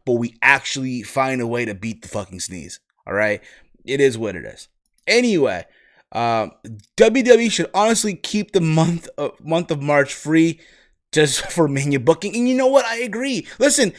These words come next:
if you really wanna do a special show leading up to WrestleMania, and I said this a long time ago, why not bring back,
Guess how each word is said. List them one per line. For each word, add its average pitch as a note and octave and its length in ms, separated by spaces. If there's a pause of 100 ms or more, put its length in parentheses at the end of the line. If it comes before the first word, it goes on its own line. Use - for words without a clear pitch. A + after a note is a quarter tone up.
(140)
if A#3+ 160
you C4+ 140
really C4 300
wanna C4+ 320
do A3 240
a G3 40
special F3 440
show D3 600 (640)
leading F3+ 400
up F#3 200
to - 100
WrestleMania, B2+ 840 (400)
and G3+ 120
I A#3+ 80
said C4+ 300
this C4+ 120
a A#3+ 60
long F#3+ 220
time D3 280
ago, G#2 300 (1120)
why F#3+ 380
not C#4+ 260
bring B3+ 300
back, D3+ 460